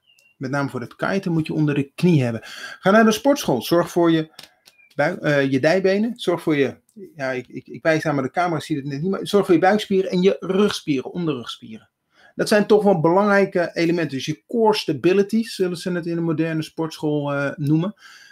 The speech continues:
Bij mijn sportschool zeggen ze al, ja, eh, je buikspieren. Buikspieren, rugspieren, dijbeen. Als je die goed traint, eh, dat is handig. Wat ook handig is, is om dit hier te trainen. Je bent toch de hele dag met je stokken ook bezig.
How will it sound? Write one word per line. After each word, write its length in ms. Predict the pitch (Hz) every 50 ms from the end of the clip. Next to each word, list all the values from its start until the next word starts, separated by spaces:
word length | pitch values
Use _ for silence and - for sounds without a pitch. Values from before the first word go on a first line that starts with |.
| _ _ _ _ _ _ _
Bij 100 | _ 127
mijn 180 | 135 143 139 147
sportschool 340 | - - 143 135 - 139 135
zeggen 200 | 127 135 123 117
ze 60 | 131
al, 100 | 127 123
ja, 220 | 131 135 120 - 110
eh, 120 | 120 123 117 110 -
je 160 | 131 123 123 117
buikspieren. 640 | 120 123 131 135 - - - 139 139 143 151 160 - - - - - - _ _ _ - - _ _ - - 151 - _ _ _ _ _ _ _
Buikspieren, 600 | - 226 240 240 - 226 214 202 202 202 202 _ _ _
rugspieren, 560 | 165 202 202 - - 185 175 165 165 160 _ _ _ _ _ _ _ _
dijbeen. 480 | - 131 131 139 139 127 117 113 110 -
Als 160 | - 160 -
je 160 | 160 139 120
die 300 | - 220 226 214 - _ _
goed 500 | - - - - 226 214 - - - - - 156 - _
traint, 720 | - - 160 156 165 190 240 277 320 311 - - - _ _ _ _ _ _ _ _ _
eh, 500 | - 165 160 160 160 160 160 156 156 156 147 123 - _ _ _ _
dat 120 | _ 151 143
is 60 | 127
handig. 360 | 139 156 151 120 110 - _ _ - _
Wat 120 | _ 156 151
ook 120 | 190 196
handig 280 | 175 196 226 220 202 196
is, 120 | 196 165
is 200 | 180 165 156 -
om 160 | _ 151 131
dit 220 | 113 165 175 170 - _
hier 200 | 147 156 165 160
te 80 | 147
trainen. 280 | - 139 123 120 117 120
Je 80 | 127
bent 180 | 131 170 180 170
toch 120 | 214 208
de 80 | 214 185
hele 140 | 175 170 165
dag 160 | 156 156 -
met 120 | 147 120
je 60 | - -
stokken 320 | - - 202 196 - 165
ook 140 | 180 175 156
bezig. 520 | 175 170 175 170 165 202 196 - - _